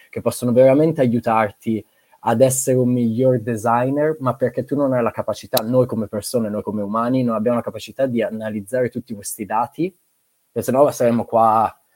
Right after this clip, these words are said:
cioè per costruire un palazzo ci metteremmo decadi, <laughs> quindi dato che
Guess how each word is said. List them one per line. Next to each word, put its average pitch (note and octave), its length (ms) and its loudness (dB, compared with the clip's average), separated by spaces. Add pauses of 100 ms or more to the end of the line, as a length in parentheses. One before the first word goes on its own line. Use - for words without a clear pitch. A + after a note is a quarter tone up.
(400)
cioè B2 140 0
per A#2 120 -2
costruire C3+ 320 2
un B2+ 80 4
palazzo B2+ 380 6
ci D3 80 0
metteremmo G#2+ 760 -4
decadi, G#2 640 -4 (100)
<laughs> B2+ 120 -2
quindi B2+ 340 2 (240)
dato B2 280 2
che B2 260 4